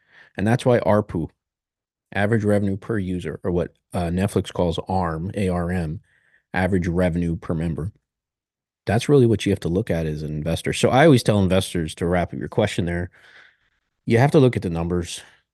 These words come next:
Uh, don't focus so much on, on, you know, a lot of the rumors and this and that, and like, "Oh, someone could do this or that, do that." Like, the balance sheet tells it all. And then read the filings,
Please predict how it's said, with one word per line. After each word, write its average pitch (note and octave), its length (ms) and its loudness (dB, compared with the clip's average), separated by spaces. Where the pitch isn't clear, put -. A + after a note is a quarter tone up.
Uh, F2 500 -6
don't G#2 240 2
focus G#2 320 0
so G2+ 100 0
much F2+ 280 -2
on, E2 260 -6
on, E2+ 340 -6
you G#2+ 80 0
know, F#2 60 2
a - 20 2
lot F#2 200 2
of E2+ 40 0
the D#2+ 80 -2
rumors F#2+ 480 2
and E2+ 140 -4
this F#2+ 180 -2
and F2+ 140 -4
that, F2+ 260 -2
and E2 140 -6
like, D#2+ 180 -8
"Oh, G#2 140 2
someone F2+ 280 -2
could A2 200 -2
do G2+ 100 -2
this F2+ 260 -4
or D#2 100 -8
that, G2 260 -4
do G#2 80 -4
that." F#2+ 180 -4
Like, G2+ 160 -6
the - 60 -2
balance A#2+ 400 0
sheet F2+ 240 -6
tells F2+ 240 -4
it D#2 60 -6
all. E2 200 -2
And G2+ 80 0
then G#2+ 140 2
read C3 160 4
the - 80 0
filings, A2+ 500 -4